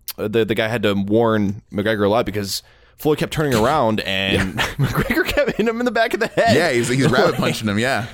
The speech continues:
Speaker 1: Yeah.
Speaker 2: No, it kept, it kept
Speaker 1: I mean,
Speaker 2: happening.
Speaker 1: 'cause
Speaker 2: I was
Speaker 1: that's
Speaker 2: worried he was gonna lose
Speaker 1: yeah.
Speaker 2: a point, actually.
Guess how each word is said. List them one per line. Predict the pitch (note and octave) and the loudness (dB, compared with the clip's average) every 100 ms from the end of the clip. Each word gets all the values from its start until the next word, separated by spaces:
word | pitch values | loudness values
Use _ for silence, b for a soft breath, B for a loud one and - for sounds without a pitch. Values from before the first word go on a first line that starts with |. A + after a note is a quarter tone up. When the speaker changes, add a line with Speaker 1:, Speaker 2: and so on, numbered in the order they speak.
| - - | -10 0
Speaker 1:
Yeah. | C3 F3 C3 | 4 4 4
Speaker 2:
No, | |
it | G2+ | 2
kept, | A#2+ F#2+ | 0 0
it | A2+ | 0
kept | B2+ | 0
Speaker 1:
I | B2 | 2
mean, | A#2+ G#2 | 2 2
Speaker 2:
happening. | |
Speaker 1:
'cause | G2+ | 4
Speaker 2:
I | C3 | 2
was | A#2 | 2
Speaker 1:
that's | D3 | 2
Speaker 2:
worried | F#3 | 2
he | D3+ | 2
was | B2 | 0
gonna | A#2+ A#2 | 0 2
lose | D#3 | 4
Speaker 1:
yeah. | D3 | 4
Speaker 2:
a | C3 | 2
point, | B2 | 2
actually. | F#2 F2+ F2+ E2+ | 0 -2 -2 -4